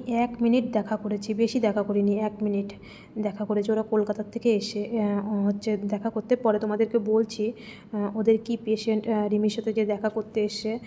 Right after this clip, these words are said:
তা ওরা সত্যি আজকে আমাকে অনেক দিন ধরে ফোন করছিল। ওরা হচ্ছে আমার সাবস্ক্রাইবার, আহ, ওরা ফোন করেছিল অনেক দিন ধরে আমার সাথে দেখা করবে বলে। তাই সত্যি ভালো লাগছে, আজকে তো নিজের লোক খবর নেয় না, তাও তো ওরা খবর নেয়।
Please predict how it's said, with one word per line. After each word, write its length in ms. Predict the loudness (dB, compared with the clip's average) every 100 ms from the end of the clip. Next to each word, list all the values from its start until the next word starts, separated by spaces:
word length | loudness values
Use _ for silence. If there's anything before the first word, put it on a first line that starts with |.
| -16 -18 -8
তা 140 | -4
ওরা 220 | -2 0
সত্যি 380 | 0 -4 0 0
আজকে 240 | 0 -4 -4
আমাকে 200 | -2 -2
অনেক 320 | 0 0 2
দিন 160 | 2
ধরে 140 | 4 4
ফোন 260 | 2 -2
করছিল। 280 | -2 -2 0
ওরা 240 | 2 2 2
হচ্ছে 220 | 0 -2
আমার 120 | -2
সাবস্ক্রাইবার, 760 | -2 -4 -6 -4 0 0 -2 -6
আহ, 640 | -8 -18 -18 -8 -6 -2
ওরা 140 | -2
ফোন 280 | 0 0 0
করেছিল 360 | 2 -2 0 -2
অনেক 280 | 0 0 2
দিন 200 | 2 2
ধরে 200 | 0 0
আমার 180 | -2 -2
সাথে 180 | -2 -2
দেখা 240 | -2 -2
করবে 300 | -4 -2 0
বলে। 260 | 0 -2 -4 -12 -20 -20 -4
তাই 440 | -2 2 0 -2 -2
সত্যি 320 | -4 0 0
ভালো 220 | 2 2
লাগছে, 300 | 2 0 -2
আজকে 180 | -2 -2
তো 100 | 2
নিজের 280 | 2 2 2
লোক 260 | 2 0 -4 -16
খবর 280 | -10 -2 2
নেয় 180 | 2 2
না, 140 | 0
তাও 180 | 0 0
তো 120 | 2
ওরা 120 | 2 2
খবর 280 | 0 0
নেয়। 200 | 0 0